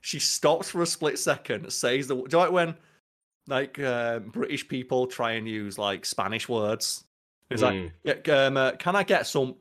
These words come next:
Speaker 1: tapas?"
Speaker 2: Some
Speaker 1: Tapas.
Speaker 2: chorizo.
Speaker 1: Yeah, they're like that. But she
Speaker 2: Chorizo.
Speaker 1: but she'll just say it and then she'll go,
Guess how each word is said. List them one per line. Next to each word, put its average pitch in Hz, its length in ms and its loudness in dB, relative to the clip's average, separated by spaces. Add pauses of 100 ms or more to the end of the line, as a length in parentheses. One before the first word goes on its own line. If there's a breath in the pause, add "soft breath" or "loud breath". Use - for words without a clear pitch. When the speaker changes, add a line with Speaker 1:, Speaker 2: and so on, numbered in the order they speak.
Speaker 1:
tapas?" - 1080 0 (1200)
Speaker 2:
Some 170 300 2
Speaker 1:
Tapas. 151 240 2
Speaker 2:
chorizo. 151 1160 0 (120)
Speaker 1:
Yeah, 156 160 2
they're 139 120 2
like 147 180 4
that. 131 280 4 (500 soft breath)
But 151 100 0
she 175 80 4
Speaker 2:
Chorizo. 170 880 0 (460 loud breath)
Speaker 1:
but 156 120 0
she'll 170 160 4
just 185 180 2
say 202 100 6
it 170 40 6
and 156 80 2
then 143 60 2
she'll 143 160 -2
go, 131 240 2